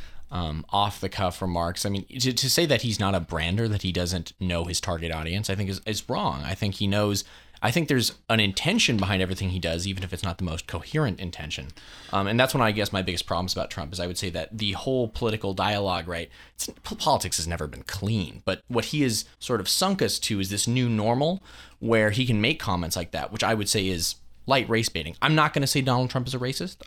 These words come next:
I don't know his heart. I don't think we can know his heart. But to sort of say that, well, you know, there's nothing in that.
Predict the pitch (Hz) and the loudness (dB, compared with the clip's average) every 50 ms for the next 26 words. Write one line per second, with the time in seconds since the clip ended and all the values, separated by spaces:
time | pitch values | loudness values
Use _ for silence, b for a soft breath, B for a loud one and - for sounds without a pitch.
0 | - - 92 85 76 - - 85 87 85 - - - 107 139 - _ - - 90 | -8 -6 -6 -6 -6 -6 -6 -4 -4 -4 -4 -4 -4 -4 -4 -6 _ -6 -4 -2
1 | 92 90 92 101 95 117 117 - - 160 156 139 101 85 80 - 87 82 - - | -2 -2 -2 -2 -2 -2 -2 -2 -2 0 0 0 0 0 -2 -2 -4 -4 -6 -8
2 | B B B B B B B B B 110 104 117 104 101 - - b b b b | B B B B B B B B B 0 4 6 6 6 4 0 b b b b
3 | b b - - 139 - - 160 147 120 - - 156 131 113 107 90 - - 180 | b b -4 0 2 4 4 6 6 6 4 4 4 4 4 4 2 2 2 2
4 | 190 180 160 147 135 120 113 113 110 - 127 131 127 127 - 123 110 104 95 - | 2 2 2 4 2 4 2 2 2 2 4 4 4 2 2 2 2 2 0 0
5 | 117 127 135 123 110 98 90 82 80 - | 0 0 2 2 2 2 0 0 -2 -6